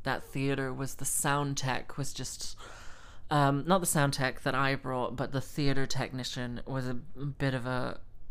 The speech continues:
like, just, uh, a bit of a misogynist in the way in which, um, me being a woman in charge of a thing, wanting specific things, seems like a lot.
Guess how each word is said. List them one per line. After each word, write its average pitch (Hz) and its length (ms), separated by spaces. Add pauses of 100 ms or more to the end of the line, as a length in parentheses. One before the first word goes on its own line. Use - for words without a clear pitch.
(280)
like, 147 380
just, - 340 (1040)
uh, 151 500
a 143 100
bit 160 260
of 180 100
a 175 80
misogynist 131 880
in 131 140
the 123 80
way 127 260
in 123 140
which, - 580 (920)
um, 120 1200
me 156 420
being 139 340
a 127 100
woman 131 560
in 123 280
charge 117 400
of 117 100
a 123 60
thing, 127 520
wanting 123 540
specific - 600
things, 123 520 (320)
seems 131 680
like 123 240
a 123 40
lot. 120 600